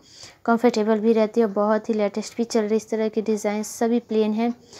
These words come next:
इनमें आपको नेक या फिर स्लीव्स की भी कलेक्शंस बहुत ही प्यारी और खूबसूरत सी सभी मिलेंगी।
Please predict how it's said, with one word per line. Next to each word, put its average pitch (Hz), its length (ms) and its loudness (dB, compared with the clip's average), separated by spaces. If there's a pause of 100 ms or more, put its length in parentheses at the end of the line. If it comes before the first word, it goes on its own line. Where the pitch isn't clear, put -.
(280)
इनमें 233 240 2
आपको 233 520 4
नेक 220 360 -2
या 233 60 -2
फिर 226 160 -2
स्लीव्स 220 400 -4
की - 120 -4
भी 226 120 0
कलेक्शंस 214 540 -6
बहुत 214 280 -2
ही 220 60 0
प्यारी 208 320 0
और 214 100 0
खूबसूरत 208 420 -4
सी 220 120 -6
सभी 214 260 -8
मिलेंगी। 208 440 -6